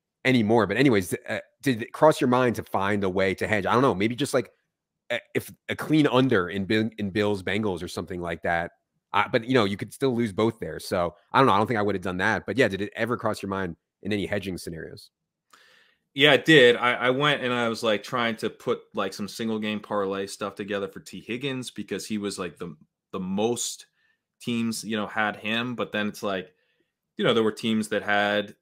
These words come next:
Speaker 2: um, Joe Mixon, Tyler Boyd, Gabriel Davis, like, there's lots and lots of ways that, uh, I could have fallen out of first if, you know, different combinations of guys went off. So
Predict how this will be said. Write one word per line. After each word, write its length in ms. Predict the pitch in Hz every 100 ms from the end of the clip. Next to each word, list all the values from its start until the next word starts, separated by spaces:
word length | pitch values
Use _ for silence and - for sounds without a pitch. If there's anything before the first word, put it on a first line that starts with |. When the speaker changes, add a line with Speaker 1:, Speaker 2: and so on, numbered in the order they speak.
| -
Speaker 2:
um, 560 | 104 101 98 98 95 _ _ -
Joe 200 | - 104
Mixon, 400 | 160 156 113 95
Tyler 240 | 113 117
Boyd, 380 | 120 147 135 113
Gabriel 280 | 98 98 120
Davis, 340 | 143 143 113
like, 180 | 104 95 - _ _ _ _
there's 200 | 120 113
lots 320 | 143 131 -
and 100 | 101
lots 280 | 98 92 -
of 80 | 90
ways 560 | 110 107 95 82 - -
that, 360 | 87 85 - _
uh, 220 | - 85 80
I 80 | 82
could 140 | 98
have 100 | 90
fallen 240 | 92 90
out 100 | 87
of 80 | 82
first 460 | - 101 90 - - _ _ _
if, 100 | - - -
you 140 | 92
know, 180 | 90 80
different 300 | 78 107 92
combinations 560 | 95 92 90 90 - 87
of 100 | 80
guys 460 | 82 85 85 80 - _ _
went 280 | - 92 92
off. 260 | 92 85 82
So 280 | - 98